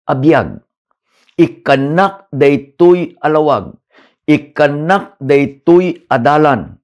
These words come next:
Sino dayjay? Ni Apo Jesus. Kunana, "I am the way,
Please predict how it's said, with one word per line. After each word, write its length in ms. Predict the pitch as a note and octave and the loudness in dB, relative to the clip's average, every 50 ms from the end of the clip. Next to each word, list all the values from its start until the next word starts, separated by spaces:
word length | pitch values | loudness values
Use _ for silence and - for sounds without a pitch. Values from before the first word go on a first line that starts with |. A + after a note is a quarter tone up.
| _ _ | _ _
Sino 320 | _ - - C#3 C#3 C#3+ C#3 | _ -4 -2 -2 0 0 -2
dayjay? 480 | C3+ C3 A#2+ A2+ A#2 A#2 A2+ A#2 B2+ C3 - _ _ _ _ _ _ _ _ _ _ _ _ _ _ _ _ _ _ _ _ _ _ _ _ _ _ _ _ _ - | -2 -2 -4 -2 -2 -4 -4 -4 -6 -12 -20 _ _ _ _ _ _ _ _ _ _ _ _ _ _ _ _ _ _ _ _ _ _ _ _ _ _ _ _ _ -2
Ni 100 | G2+ G#2+ G#2+ A2 | 0 2 2 2
Apo 240 | B2 A#2+ - A#2+ | 0 0 0 -2
Jesus. 580 | B2 A2+ - - - - - - - - _ _ _ _ _ _ _ _ _ _ | -2 -2 -4 -8 -12 -14 -14 -18 -20 -20 _ _ _ _ _ _ _ _ _ _
Kunana, 560 | - G2+ A2 A#2 A#2 A#2 A#2+ A#2 - - _ - - | -2 0 2 2 2 2 2 0 -2 -8 _ -4 -2
"I 320 | G2+ G#2 G2+ G2 F2+ - - - | 0 0 0 -2 -4 -8 -4 -2
am 480 | C#3 D3 C#3 A2+ E2+ D#2 - - - _ _ _ _ _ _ _ _ _ _ _ _ _ _ _ _ _ _ _ _ _ _ _ _ _ _ _ _ _ _ _ _ _ _ _ _ _ _ - | 0 0 0 0 -4 -6 -10 -14 -18 _ _ _ _ _ _ _ _ _ _ _ _ _ _ _ _ _ _ _ _ _ _ _ _ _ _ _ _ _ _ _ _ _ _ _ _ _ _ -6
the 160 | - F2+ F2+ | -2 0 0
way, 480 | F2+ F#2 F#2+ F#2+ F#2+ F#2+ F#2 F#2 - | 2 2 2 0 0 -2 -4 -8 -14